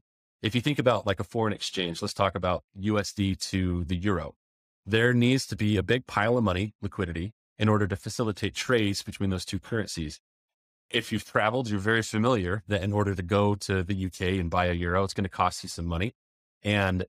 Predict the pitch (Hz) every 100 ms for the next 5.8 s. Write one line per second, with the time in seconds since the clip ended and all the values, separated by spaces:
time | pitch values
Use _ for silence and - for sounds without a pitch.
0 | - 98 113 104 110 107 101 - - -
1 | 107 95 98 104 98 110 107 143 113 90
2 | 95 90 95 90 87 - 95 92 85 -
3 | _ _ 95 92 87 82 78 - - -
4 | 101 - 170 110 107 - 113 - 92 98
5 | 98 107 120 180 131 90 - 85